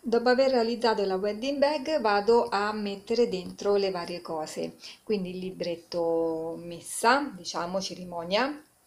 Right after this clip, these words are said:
i conetti riso, ehm,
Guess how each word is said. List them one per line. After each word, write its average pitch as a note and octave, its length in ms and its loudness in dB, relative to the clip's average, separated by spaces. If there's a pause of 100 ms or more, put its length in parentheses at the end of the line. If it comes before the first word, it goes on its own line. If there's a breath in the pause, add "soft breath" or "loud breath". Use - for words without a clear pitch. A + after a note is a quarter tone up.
(580)
i G3+ 120 -6
conetti F#3 920 -4
riso, G#3+ 640 0 (760 loud breath)
ehm, F#3 1300 -6